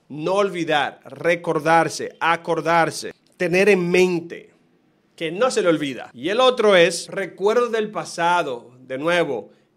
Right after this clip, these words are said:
eh, nostalgia, "ay, yo me acuerdo cuando visitaba a mi abuela" y todo eso. Estás hablando en pasado, o sea que, o sea, estás hablando de los eventos del pasado, ¿ok? Cuando eras niños, you remember visiting your grandmother, you remember talking to her, recuerdas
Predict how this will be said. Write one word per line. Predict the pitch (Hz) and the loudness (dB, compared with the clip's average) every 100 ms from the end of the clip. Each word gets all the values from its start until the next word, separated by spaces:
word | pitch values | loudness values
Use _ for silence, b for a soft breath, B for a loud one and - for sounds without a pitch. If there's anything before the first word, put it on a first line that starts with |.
| _ | _
eh, | 139 135 131 | -10 -8 -8
nostalgia, | 139 - - 170 160 143 156 | -10 -10 -2 0 0 -4 -8
"ay, | 156 | -8
yo | 156 | -8
me | 147 | -10
acuerdo | - 156 156 160 143 156 156 | -10 -10 -8 -8 -8 -12 -10
cuando | 147 139 135 | -12 -10 -10
visitaba | 135 131 131 143 | -12 -14 -10 -8
a | |
mi | 151 | -6
abuela" | 135 127 143 147 143 | -6 -6 -8 -6 -8
y | 139 | -6
todo | 139 131 131 | -6 -6 -6
eso. | 123 98 | -6 -10
Estás | 104 143 | -14 -8
hablando | 165 170 175 170 | -6 -6 -6 -8
en | 151 147 | -10 -10
pasado, | - 117 - 147 113 101 | -12 -14 -6 -6 -6 -10
o | |
sea | 131 120 | -12 -12
que, | - 117 - - | -10 -10 -12 -14
o | 143 | -6
sea, | 190 | -6
estás | 196 190 | -6 -6
hablando | 208 208 202 165 | -4 -4 -4 -4
de | |
los | 156 156 | -6 -8
eventos | 131 156 220 208 151 | -8 -8 -8 -10 -10
del | 143 | -12
pasado, | 139 139 139 127 123 | -12 -10 -8 -6 -6
¿ok? | 123 143 170 170 B B - | -4 -4 -4 -10 B B -16
Cuando | 120 123 | -12 -12
eras | 123 | -12
niños, | 127 143 147 143 139 135 135 123 | -10 -6 -6 -6 -6 -6 -8 -12
you | 123 | -14
remember | 127 127 127 123 | -12 -10 -8 -10
visiting | 117 131 131 123 | -10 -10 -10 -10
your | 110 107 | -10 -8
grandmother, | 131 131 131 131 123 131 | -8 -8 -8 -8 -8 -8
you | 123 123 | -8 -10
remember | 123 123 123 | -10 -8 -8
talking | - 143 151 156 143 | -10 -8 -8 -8 -12
to | 143 | -10
her, | 131 131 131 127 | -8 -6 -6 -8
recuerdas | 127 - 127 127 | -14 -12 -10 -10